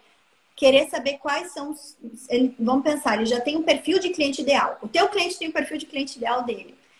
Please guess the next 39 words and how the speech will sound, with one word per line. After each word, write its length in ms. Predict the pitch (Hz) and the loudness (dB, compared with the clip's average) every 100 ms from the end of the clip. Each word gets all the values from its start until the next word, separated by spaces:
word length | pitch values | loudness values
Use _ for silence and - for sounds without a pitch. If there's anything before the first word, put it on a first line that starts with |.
| _ _ | _ _
tá? 200 | 233 254 262 | 2 2 2
Esse 200 | - - | -4 -4
perfil 300 | 302 302 277 | -10 -10 -10
de 100 | 262 | -8
cliente 320 | 262 240 220 | -8 -8 -6
ideal 260 | 220 247 | 0 2
você 200 | 277 285 | 0 -4
também 240 | - 285 302 | -6 -6 -4
consegue 340 | 285 269 262 | -6 -4 -4
jogar 220 | 277 254 | -4 -4
na 80 | 233 | -4
plataforma 600 | 233 214 208 - 254 294 | -6 -12 -14 -4 -2 0
e 40 | 285 | -2
ver 120 | 285 | -6
quem 340 | 285 381 494 | -6 -4 -2
mais, 560 | 523 339 339 508 - - _ _ | 2 2 2 -2 -8 -18 _ _
quais 200 | 302 370 | 0 2
são 160 | 349 320 | 0 -4
todos 240 | 349 - | -4 -2
os 80 | 480 | -2
C 100 | 415 | -2
N 140 | 339 | -8
P 120 | - | -6
Js 520 | 294 262 247 - 381 - | -4 0 0 -2 -8 -10
que 80 | 330 | -10
se 140 | - | -2
aderem 400 | 302 247 254 277 | 0 0 0 -4
àquele 200 | 285 285 | -6 -12
perfil. 480 | 269 311 - 311 277 - _ _ | -8 -10 -6 -6 -6 -14 _ _
Isso 140 | - 226 | -12 2
vai 200 | 262 269 | 6 6
ajudar 420 | 262 240 247 359 | 6 2 2 2
numa 160 | 403 370 | 0 -4
prospecção 560 | 330 311 285 277 262 | -4 -6 -8 -6 -4
mais 180 | 254 247 | -4 -4
qualificada 640 | 247 226 233 233 214 214 | -6 -6 -6 -6 -4 -2
do 80 | 214 | -6
seu 200 | 226 220 | -4 -6
cliente. 480 | 220 285 269 233 - | -2 2 2 0 -4